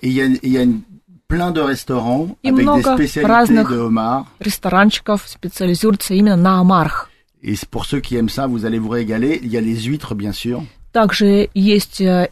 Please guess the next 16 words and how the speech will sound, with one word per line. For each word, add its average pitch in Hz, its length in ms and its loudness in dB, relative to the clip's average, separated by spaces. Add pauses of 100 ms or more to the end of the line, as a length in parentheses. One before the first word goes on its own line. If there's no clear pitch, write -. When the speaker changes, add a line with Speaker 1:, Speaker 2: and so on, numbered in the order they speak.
Speaker 2:
ми-, 196 280 4
э, 185 280 0 (420)
э, 185 260 0
устрицы. 320 600 0 (680)
Speaker 1:
Et 107 100 -2
c'est 131 160 -2
le 131 120 0
pays 147 260 0
où 151 120 -2
commence 135 380 0
le 131 60 -4
fromage, 104 480 -4 (260)
qui 233 180 0
Speaker 2:
И - 40 2
Speaker 1:
sent 131 180 -2
fort. 110 280 -6